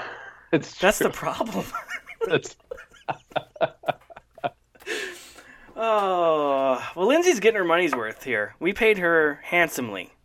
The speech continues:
Speaker 2: to be on the show.
Speaker 1: I can hear people hitting stop on their cell phones.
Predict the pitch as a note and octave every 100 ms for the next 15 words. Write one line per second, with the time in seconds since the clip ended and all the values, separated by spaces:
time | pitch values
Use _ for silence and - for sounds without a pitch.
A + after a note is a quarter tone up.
0 | _ - C3+ C3+ B2 A#2 - D3 C3+ C#3
1 | _ _ _ _ _ _ _ A2+ A2+ B2
2 | G#2+ B2+ B2+ B2+ A#2 A2+ G2+ G2+ F#2+ -
3 | - F#2 F#2 F#2 F2 D#2+ F2 E2+ - D#2+
4 | -